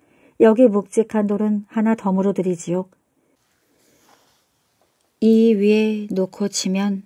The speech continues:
낡은 못이라도 똑바로 펼 수 있게 잘 두들겨지지요. 가져가서 잘 보관하십시오." 한스는 돌멩이를 받아들고 즐거운 마음으로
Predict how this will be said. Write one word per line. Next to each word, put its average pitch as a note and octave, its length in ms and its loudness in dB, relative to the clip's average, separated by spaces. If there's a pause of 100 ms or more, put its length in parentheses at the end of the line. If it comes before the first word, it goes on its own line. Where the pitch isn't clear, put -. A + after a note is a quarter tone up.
낡은 G3+ 420 2
못이라도 G3+ 760 0 (120)
똑바로 G3 400 -2
펼 G3+ 240 -2
수 - 180 -4
있게 F#3 420 -4 (320)
잘 G3 360 2
두들겨지지요. F#3 960 -2 (420)
가져가서 F#3+ 540 0
잘 F3+ 400 -4
보관하십시오." F#3+ 880 -4 (1200)
한스는 A#3 600 4
돌멩이를 G#3 680 0
받아들고 F#3 1000 -6 (180)
즐거운 G#3 540 2
마음으로 F3 680 -2